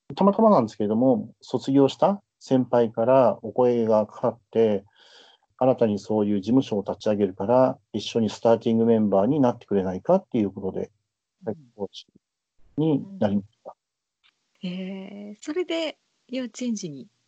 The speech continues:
Speaker 2: 体操を教えるお兄さんということで、三年間やってらっしゃったんですね。
Speaker 1: あの、ちょっと語弊が少しあるんですけれども、
Speaker 2: <laughs> はい。
Speaker 1: みんな体育学部を卒業してたんですね、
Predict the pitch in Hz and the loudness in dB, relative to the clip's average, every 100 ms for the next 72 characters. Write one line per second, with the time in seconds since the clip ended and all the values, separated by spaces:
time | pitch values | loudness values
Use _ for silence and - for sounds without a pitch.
0 | _ - 190 175 185 165 156 - 156 - | _ -14 -12 -12 -14 -14 -16 -14 -12 -10
1 | 156 - 175 180 156 151 - - 175 - | -12 -10 -8 -8 -10 -16 -18 -20 -20 -20
2 | 156 151 151 208 - 185 165 170 156 - | -20 -18 -18 -18 -18 -16 -14 -14 -16 -18
3 | - 214 _ _ _ _ _ - _ - | -20 -20 _ _ _ _ _ -20 _ -20
4 | 160 - 117 113 110 104 104 - 147 - | -20 -12 -4 -2 -2 -4 -8 -10 -18 -20
5 | - _ _ _ _ _ _ _ 113 - | -20 _ _ _ _ _ _ _ -4 2
6 | 107 101 - _ _ 131 107 117 135 131 | 2 2 -4 _ _ -8 -2 2 4 6
7 | 127 123 110 - 117 110 98 95 - 98 | 6 6 4 -2 -6 -6 -6 -12 -14 -14
8 | 101 104 - - 302 285 330 302 339 - | -8 -4 -4 -4 -2 -2 -2 -6 -12 -12
9 | 190 196 - _ _ _ _ _ _ 127 | -10 -10 -14 _ _ _ _ _ _ -4
10 | 131 123 - 190 202 - 185 175 - - | -2 0 0 0 0 0 0 2 0 -8
11 | _ - 131 139 92 101 190 - _ _ | _ -8 -6 -6 -4 -4 -4 -6 _ _
12 | _ - 117 127 - 113 - 113 98 95 | _ -10 -6 -6 -4 -4 -4 -8 -10 -16
13 | 101 - | -10 -10